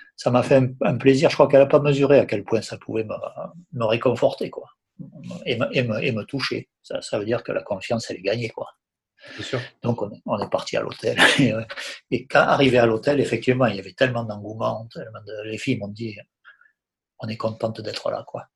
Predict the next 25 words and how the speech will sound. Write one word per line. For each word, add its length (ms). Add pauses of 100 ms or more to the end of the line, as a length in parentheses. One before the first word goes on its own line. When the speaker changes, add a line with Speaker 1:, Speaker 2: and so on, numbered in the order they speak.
Speaker 1:
<laughs> 220
Tranquille 400
entre 260
nous, 80
on 240
n'avait 200
pas 120
dit 160
où 80
on 80
était, 240
en 100
plus, 260
hein. » 440 (240)
Speaker 2:
Ouais. 80 (960)
Speaker 1:
Voilà. 200 (920)
Voilà 180
Speaker 2:
Alors, 60
Speaker 1:
la 60
petite 200
anecdote. 360 (600)
Speaker 2:
une 80
très 220
belle 160
anecdote. 440